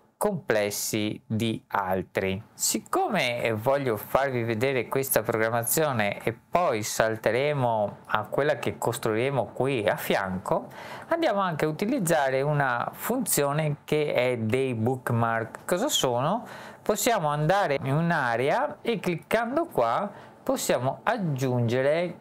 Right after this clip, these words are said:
con control D un bookmark. Possiamo rinominarlo, ad esempio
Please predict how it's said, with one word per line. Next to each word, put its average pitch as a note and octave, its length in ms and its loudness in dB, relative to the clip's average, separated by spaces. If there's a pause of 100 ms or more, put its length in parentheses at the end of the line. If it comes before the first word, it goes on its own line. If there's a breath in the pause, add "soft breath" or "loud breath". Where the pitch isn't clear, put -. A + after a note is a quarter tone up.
(220)
con A#2+ 260 0
control C#3+ 460 0
D A#2 260 0 (200)
un B2 260 0 (120)
bookmark. A2 960 0 (280 loud breath)
Possiamo C3+ 800 0
rinominarlo, C#3 1040 2
ad A#2 100 0
esempio A#2 540 0